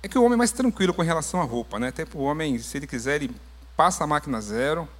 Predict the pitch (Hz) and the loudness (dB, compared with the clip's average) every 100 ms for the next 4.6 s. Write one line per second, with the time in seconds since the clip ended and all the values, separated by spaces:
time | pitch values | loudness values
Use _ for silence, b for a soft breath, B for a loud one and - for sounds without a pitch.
0 | - B B B B - - 120 147 170 | -20 B B B B -20 -4 2 2 2
1 | 165 143 139 113 - 120 156 - 185 - | -2 0 0 0 -4 -4 -4 -8 -10 -12
2 | - B B B - 107 139 131 151 139 | -20 B B B -10 -2 -2 0 -2 -2
3 | 147 143 143 131 135 - 175 180 101 98 | -2 0 2 0 -2 -2 -4 -2 -4 -6
4 | 120 120 156 156 139 160 | -6 -4 -2 -2 -2 -4